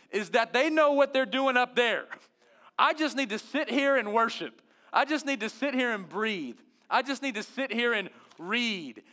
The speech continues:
and listen and eat some food and rest in the presence of God. And he's gonna get me to my destination. I just need to trust him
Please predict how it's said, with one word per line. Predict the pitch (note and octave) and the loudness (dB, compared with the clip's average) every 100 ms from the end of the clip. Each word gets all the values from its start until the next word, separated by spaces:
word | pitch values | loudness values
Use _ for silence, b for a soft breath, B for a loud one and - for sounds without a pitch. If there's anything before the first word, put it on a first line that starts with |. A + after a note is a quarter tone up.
| b b | b b
and | F#3 F#3 | -4 0
listen | G#3 A#3+ - E3+ B2 G#2+ b b b | 0 -2 -6 -10 -10 -14 b b b
and | - G3 | -6 -4
eat | C4 B3 | -4 -4
some | - A3 | -6 -10
food | - B3 A3 E3+ B2+ - b - | -2 -2 -2 -4 -8 -16 b -10
and | G3 G3 | -6 2
rest | B3+ - | 2 2
in | A#3+ | -4
the | A3+ | -4
presence | A3+ A#3+ G#3 G#3+ | 2 0 0 -8
of | A3+ | -2
God. | F#3+ G#3 F3 - B | 2 4 2 -2 B
And | - A3 | -6 -2
he's | C#4+ | -2
gonna | C#4 C#4 A3 | 0 -2 -2
get | - D4 | 0 -2
me | A#3+ A3+ | 0 -6
to | A3 | -4
my | G#3 G#3 | 0 0
destination. | F3+ A3+ G#3+ G#3 G#3+ C4 - F#3+ E3 B B | 0 -2 -2 -4 -2 -2 -4 -10 -12 B B
I | A3 | 0
just | A#3 C4 | 2 -2
need | B3+ A#3+ | -6 -6
to | G#3+ | -6
trust | - A#3 C#4 - | -2 0 0 -2
him | F#3+ F3 | -10 -10